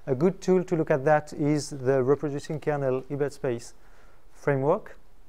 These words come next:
Uh, then this quantity will be a kernel. So basically this is the, the covariance of, um, of a function where,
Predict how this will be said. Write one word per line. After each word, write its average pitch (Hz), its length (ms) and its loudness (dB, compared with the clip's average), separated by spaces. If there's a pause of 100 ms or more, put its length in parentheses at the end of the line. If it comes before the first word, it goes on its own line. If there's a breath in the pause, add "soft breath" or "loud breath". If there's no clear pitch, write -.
(760)
Uh, 123 540 4 (600 soft breath)
then 165 420 6 (720)
this 160 300 2
quantity 175 460 0
will 147 220 4
be 143 340 2 (300)
a 139 100 -2
kernel. 143 480 2
So - 120 -4
basically 151 420 4
this 151 280 0
is 175 280 2 (760 soft breath)
the, 123 960 4
the 123 80 2
covariance 156 760 4 (260)
of, 135 420 4 (240)
um, 117 960 -2 (1120 loud breath)
of 139 140 4
a 143 60 6
function 170 580 0
where, 139 460 4